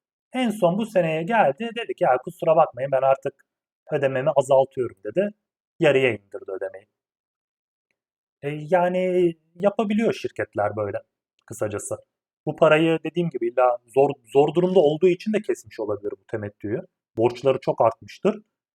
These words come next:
"Ben yani karımı dağıtmaktansa borç ödeyeceğim."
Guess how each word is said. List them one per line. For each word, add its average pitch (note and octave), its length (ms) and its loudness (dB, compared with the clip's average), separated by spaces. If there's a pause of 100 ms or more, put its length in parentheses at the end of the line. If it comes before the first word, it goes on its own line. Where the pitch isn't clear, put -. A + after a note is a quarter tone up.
(200)
"Ben A2+ 160 2
yani A#2 340 0
karımı B2+ 520 2 (340)
dağıtmaktansa C3 1120 0
borç E3+ 240 0
ödeyeceğim." A#2+ 400 -4